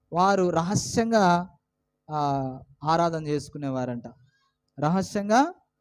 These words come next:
ఆరాధన చేసుకునేవారంట. రహస్యంగా ప్రార్థన చేసుకునేవారంట. అయితే అంకుల్కి ఒక ఆ-, ఆశ ఉండేదంట. ఏంటి ఆశ అంటే, పంజాబ్లో ప్రతి చోట కూడా సువార్త ప్రకటించాలి, ప్రతి ఇంటికి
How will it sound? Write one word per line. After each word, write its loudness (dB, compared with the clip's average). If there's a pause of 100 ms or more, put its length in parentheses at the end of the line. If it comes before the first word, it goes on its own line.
(460)
ఆరాధన 2
చేసుకునేవారంట. -4
రహస్యంగా -2
ప్రార్థన 0
చేసుకునేవారంట. -2 (520)
అయితే 2
అంకుల్కి 0
ఒక 4
ఆ-, 6 (200)
ఆశ 2
ఉండేదంట. 2
ఏంటి 0
ఆశ 0
అంటే, 0 (960)
పంజాబ్లో 0
ప్రతి -10 (120)
చోట -4
కూడా 2 (600)
సువార్త 0
ప్రకటించాలి, -2 (100)
ప్రతి 0
ఇంటికి 2